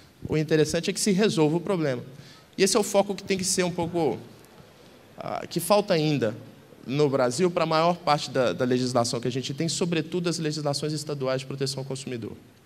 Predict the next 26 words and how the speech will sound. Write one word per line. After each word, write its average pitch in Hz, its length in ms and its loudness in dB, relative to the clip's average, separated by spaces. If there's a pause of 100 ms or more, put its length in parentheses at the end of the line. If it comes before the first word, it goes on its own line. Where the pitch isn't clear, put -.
(1400)
Dados 175 300 2
pessoais. - 720 -2 (1120)
A 147 380 -2 (300)
proteção 214 440 0
de 220 100 0
dados 170 320 0
pessoais. 156 420 0
O 202 60 2
Brasil 185 500 2
hoje 185 380 4
goza 185 360 4
de 180 80 0
um 151 300 2
não 196 220 4
lugar 143 520 0 (480)
em 147 140 -4
termos 165 420 6
de 147 80 4
proteção 143 460 0
dos 143 140 -2
dados 135 240 0
pessoais. 104 520 -4
A 113 60 -4
gente 160 300 -2
não 214 120 2
tem 165 460 0